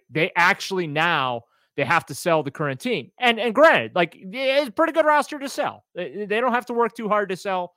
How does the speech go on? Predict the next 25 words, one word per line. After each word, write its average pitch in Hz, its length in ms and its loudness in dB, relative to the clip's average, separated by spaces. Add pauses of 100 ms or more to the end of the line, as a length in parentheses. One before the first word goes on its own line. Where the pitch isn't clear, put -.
(420)
uh, 170 160 -2
the 196 100 -6
roster. 185 480 -2 (100)
Uh, 147 180 -6
the, 156 420 -6
really, 165 280 -2 (580)
roster's 143 420 -6
gotta 143 220 -4
get 139 100 -8
out 139 180 -4
there 143 100 -6
and 135 100 -8
get 143 120 -8
it 127 100 -14
done, 147 360 -10 (460)
uh, 139 240 -4
a-, 147 220 -8
and 139 120 -8
start 165 260 -2
winning 147 300 -4 (120)
more 147 200 -2
football 202 420 0
games. 104 400 -14
But, 143 240 2 (200)
um, 135 440 -4